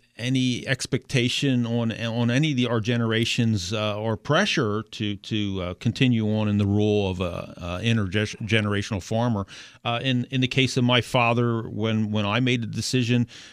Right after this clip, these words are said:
uh, and ag-, and again with my son, I, I think, uh, we tried to, I tried to stay, uh, hands off and let, let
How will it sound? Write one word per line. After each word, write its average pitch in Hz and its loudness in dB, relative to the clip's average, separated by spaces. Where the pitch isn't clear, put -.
uh, 117 -2
and 127 2
ag-, 107 -6
and 127 2
again 127 4
with 117 2
my 113 2
son, 123 2
I, 127 -2
I 117 0
think, 131 0
uh, 104 -4
we 151 4
tried 226 2
to, 139 2
I 160 4
tried 139 4
to 120 2
stay, 120 2
uh, 110 -2
hands 117 2
off 113 0
and 120 0
let, 120 -2
let 113 -4